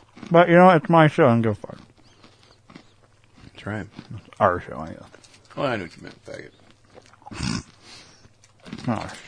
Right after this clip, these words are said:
Speaker 1: shit.
Speaker 2: You don't have it?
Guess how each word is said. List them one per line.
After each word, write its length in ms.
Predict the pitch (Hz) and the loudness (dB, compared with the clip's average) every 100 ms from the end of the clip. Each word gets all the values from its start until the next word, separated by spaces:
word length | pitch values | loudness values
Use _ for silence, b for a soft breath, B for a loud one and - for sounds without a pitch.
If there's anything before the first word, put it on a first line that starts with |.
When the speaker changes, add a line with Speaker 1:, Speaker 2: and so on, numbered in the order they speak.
| - | -16
Speaker 1:
shit. 180 | 85 - - - _ _ _ _ _ _ _ _ _ 73 B B B B B B B - _ - - | -14 -14 -18 -20 _ _ _ _ _ _ _ _ _ -20 B B B B B B B -20 _ -20 -20
Speaker 2:
You 80 | 87 | -16
don't 120 | 87 | -16
have 160 | 90 104 | -14 -14
it? 80 | 143 | -14